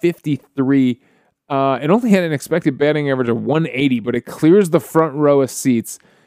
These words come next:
and goes for a home run for Josh Naylor. Then they would follow that up.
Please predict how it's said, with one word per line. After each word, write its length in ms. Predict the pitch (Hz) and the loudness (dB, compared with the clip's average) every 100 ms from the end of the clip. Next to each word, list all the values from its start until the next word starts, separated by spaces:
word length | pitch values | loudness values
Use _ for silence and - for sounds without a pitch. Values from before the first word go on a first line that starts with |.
| _ | _
and 280 | - 123 107 | -6 -6 2
goes 320 | 139 151 147 | 4 4 0
for 240 | - 139 | 0 0
a 60 | 123 | 0
home 280 | 117 123 120 | -2 -4 -4
run 180 | 117 113 | -4 -4
for 140 | 110 | -6
Josh 400 | 104 113 110 - | -4 -6 -6 -8
Naylor. 480 | 117 120 123 120 113 _ _ _ _ - | -4 -2 0 -2 -4 _ _ _ _ -10
Then 680 | 113 117 185 202 165 123 117 | -4 2 2 2 -4 -6 -2
they 200 | 196 247 | 0 0
would 200 | 254 160 | -2 -4
follow 340 | 151 143 143 | -6 -4 -2
that 220 | 127 123 | 0 -2
up. 340 | 92 131 - | -2 -2 -2